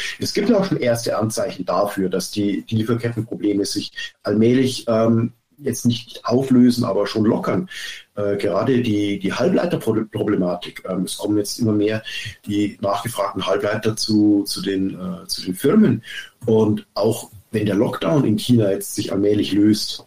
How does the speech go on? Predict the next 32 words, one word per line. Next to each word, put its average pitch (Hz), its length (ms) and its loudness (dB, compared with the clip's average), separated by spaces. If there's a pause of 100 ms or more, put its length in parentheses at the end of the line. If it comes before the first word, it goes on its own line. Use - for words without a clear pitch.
(340)
ähm, 95 300 0
durch 95 240 -2
Corona, 92 520 -2 (540)
ähm, 101 560 2 (680)
dann 135 680 0
ist 143 160 0
natürlich 143 300 2
auch 120 180 -2
diese, 190 380 2 (360)
äh, 110 380 2
diese 143 320 0
Lieferkettenproblematik 120 1000 2
mit 113 120 0
den 110 120 2
Gütern, 139 300 4
die 120 120 0
aus - 140 -2
China 202 280 2
kommen, 95 500 0
ähm, 95 240 0
die 117 120 4
wird 117 120 4
sich - 160 -6
auch 180 120 -4
die 170 100 2
nächsten 117 320 0
Monate, 101 480 0 (320)
äh, 98 260 -4
entsprechend, 101 640 -4
ähm, 92 340 -4
auflösen. 101 600 -4
Also 120 200 0